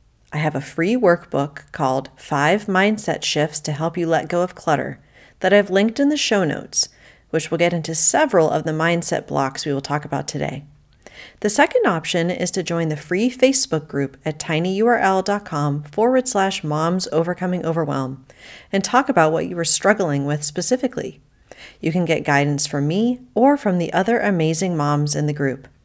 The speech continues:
Finally, I now offer virtual decluttering systems coaching. If you want an hour of dedicated time from me to dig into what is holding you back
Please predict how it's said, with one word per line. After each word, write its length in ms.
Finally, 720
I 160
now 300
offer 360
virtual 600
decluttering 560
systems 480
coaching. 540
If 200
you 80
want 140
an 100
hour 400
of 200
dedicated 560
time 280
from 240
me 380
to 120
dig 320
into 320
what 220
is 160
holding 320
you 100
back 420